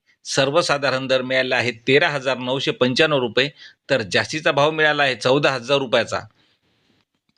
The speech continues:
पुढील बाजार समिती आहे हिंगोली. आवक आलेली आहे एक हजार आठशे क्विंटलची. कमीत कमी दर मिळालेला आहे अकरा हजार रुपये, सर्वसाधारण दर बारा हजार पाचशे रुपये, तर जास्तीचा दर मिळाला चौदा हजार रुपये.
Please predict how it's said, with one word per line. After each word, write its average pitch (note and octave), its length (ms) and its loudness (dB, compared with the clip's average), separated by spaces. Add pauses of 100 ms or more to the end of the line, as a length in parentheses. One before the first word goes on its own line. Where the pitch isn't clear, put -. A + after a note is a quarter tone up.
(220)
पुढील C#3 240 4
बाजार C3 300 0
समिती D3 360 0
आहे C#3+ 140 2
हिंगोली. D3 480 -4 (400)
आवक D3 260 4
आलेली D3 260 0
आहे D3+ 140 0 (160)
एक C#3 160 -2
हजार C#3 260 0 (180)
आठशे B2 280 0
क्विंटलची. D3 460 -2 (600)
कमीत C#3 280 0
कमी F3+ 160 2
दर E3 180 2
मिळालेला D#3+ 340 2
आहे C#3+ 140 2
अकरा C#3+ 300 -2
हजार B2+ 220 -2
रुपये, A2+ 300 -2 (840)
सर्वसाधारण C#3 800 0
दर C3 140 2
बारा A#2+ 340 2
हजार C3 300 -2
पाचशे A#2 400 -2
रुपये, A2+ 280 2 (400)
तर C3 120 4
जास्तीचा B2 480 0
दर D3 200 4
मिळाला C#3+ 320 2
चौदा C3+ 360 2
हजार B2 240 -2
रुपये. G2 300 -6